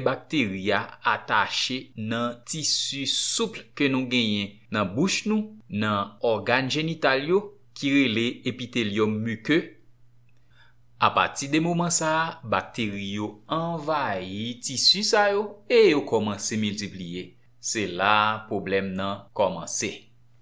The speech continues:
Lè sa a, nou kapab di ke endividi a enfekte. Nan moman sa a, sistèm iminitè endividi a, sistèm defans kò li, reyaji pou tante anpeche sitiyasyon an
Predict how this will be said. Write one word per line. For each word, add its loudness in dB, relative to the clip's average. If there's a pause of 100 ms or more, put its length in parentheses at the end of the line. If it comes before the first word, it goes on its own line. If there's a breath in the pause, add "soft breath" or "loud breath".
(240)
Lè 8
sa 2
a, 4 (120)
nou -10
kapab 0
di -6
ke -2 (200)
endividi -4
a 2
enfekte. -4 (960)
Nan 2
moman 2
sa 0
a, -2 (100)
sistèm 2
iminitè 0
endividi -4
a, 2
sistèm 0
defans -2
kò 0
li, 0 (180)
reyaji 0 (140)
pou -10
tante -4 (240 loud breath)
anpeche 0
sitiyasyon 0
an -6